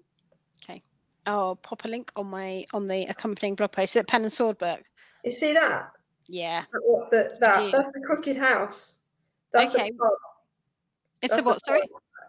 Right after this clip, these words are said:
Speaker 2: It's a pub, and it's literally crooked. When you stand in front of it, it's like, it's,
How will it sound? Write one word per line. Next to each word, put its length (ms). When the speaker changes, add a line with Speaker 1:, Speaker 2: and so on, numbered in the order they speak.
Speaker 2:
It's 160
a 120
pub, 360
and 140
it's 160
literally 580
crooked. 560
When 180
you 60
stand 280
in 120
front 180
of 80
it, 160
it's 240
like, 240
it's, 460